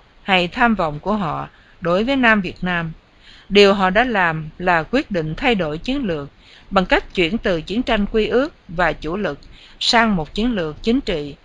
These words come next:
và nổi dậy trong khuôn khổ dự thảo hiệp định. Cho nên, chúng ta không thể trông đợi một nền hòa bình trường cửu tiếp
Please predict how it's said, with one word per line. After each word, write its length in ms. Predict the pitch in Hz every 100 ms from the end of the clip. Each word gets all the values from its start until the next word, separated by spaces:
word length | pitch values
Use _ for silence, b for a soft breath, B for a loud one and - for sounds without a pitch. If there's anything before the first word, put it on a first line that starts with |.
| b b
và 180 | 170 185
nổi 260 | 180 180
dậy 280 | 226 180 147 180
trong 180 | 226
khuôn 200 | 214 220
khổ 280 | 208 156 147
dự 260 | 190 175 151
thảo 280 | - 151 170
hiệp 160 | 196 -
định. 220 | 151 139 - _ _ - - - _ - _ - -
Cho 120 | 202
nên, 320 | 180 180 165 - B B B
chúng 200 | 208 262
ta 260 | 226 185 175
không 240 | 269 254
thể 200 | 226 165
trông 240 | - 240
đợi 200 | 190 156
một 220 | 160 156 185
nền 220 | 175 160
hòa 200 | 175 160
bình 280 | 156 160 147
trường 200 | 185 160
cửu 280 | - 156 151
tiếp 200 | - 277